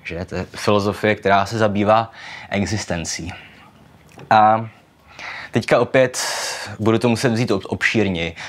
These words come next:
Dneska se stane několikrát, že zkrátka budu odbíhat od tématu a dovysvětlovávat opět.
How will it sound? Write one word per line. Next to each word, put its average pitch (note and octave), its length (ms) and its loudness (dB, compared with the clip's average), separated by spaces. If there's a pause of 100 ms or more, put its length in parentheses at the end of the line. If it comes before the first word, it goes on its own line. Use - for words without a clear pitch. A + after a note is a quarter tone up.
Dneska G#2 240 0
se B2+ 100 2
stane A#2+ 200 2
několikrát, A2+ 440 2
že A#2 120 -2
zkrátka A2+ 420 2
budu A2+ 160 2
odbíhat A2 440 2
od G#2+ 100 -2
tématu G#2+ 680 0
a G2+ 140 4
dovysvětlovávat G#2 920 2
opět. - 560 -4